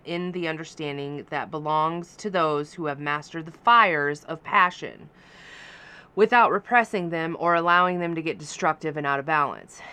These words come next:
He is so integrated that there is no longer any difference between who he is inside and who he is on the world outside. He offers the gift of understanding and integration to all those who come to him, the gift of creative light that comes from the center of his being.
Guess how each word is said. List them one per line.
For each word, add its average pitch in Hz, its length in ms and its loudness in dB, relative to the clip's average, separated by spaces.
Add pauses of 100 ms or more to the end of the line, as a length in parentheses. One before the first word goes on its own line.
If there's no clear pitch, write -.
(100)
He 262 340 -4
is 226 340 2
so 240 500 4
integrated 170 600 0
that 165 120 -4
there 175 180 4
is 170 140 -2
no 180 260 2
longer 202 340 4
any 180 200 -2
difference 165 420 -6
between 160 440 -8
who 208 220 -8
he 214 200 -2
is 196 140 0
inside 254 560 2
and 180 160 -10
who 247 280 -10
he 226 240 -6
is 202 140 -4
on 208 80 -2
the 196 80 -2
world 175 240 0
outside. 92 580 -4 (480)
He 202 160 0
offers 202 320 4
the 202 80 -2
gift 202 220 -2
of 185 80 -2
understanding 185 600 -2
and 170 80 -4
integration 165 680 -2
to 156 80 -4
all 190 480 4
those 175 360 -2
who 180 100 -10
come 151 260 -4
to 143 80 -10
him, 117 320 -12 (480)
the 170 80 -4
gift 208 380 0
of 180 160 -4
creative 190 440 -2
light 160 360 2
that 156 140 -10
comes 185 380 -2
from 180 160 -6
the 175 60 -6
center 165 340 -2
of 151 140 -4
his 151 180 -6
being. 135 460 -10